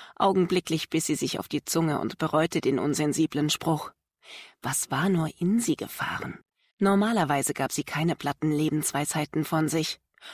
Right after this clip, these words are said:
vor allem nicht gegenüber Patienten. Ein unverzeihlicher Fehler,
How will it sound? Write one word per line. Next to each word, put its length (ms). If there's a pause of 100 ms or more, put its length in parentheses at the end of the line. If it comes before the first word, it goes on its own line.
vor 160
allem 240
nicht 240
gegenüber 420
Patienten. 720 (720)
Ein 340
unverzeihlicher 920
Fehler, 480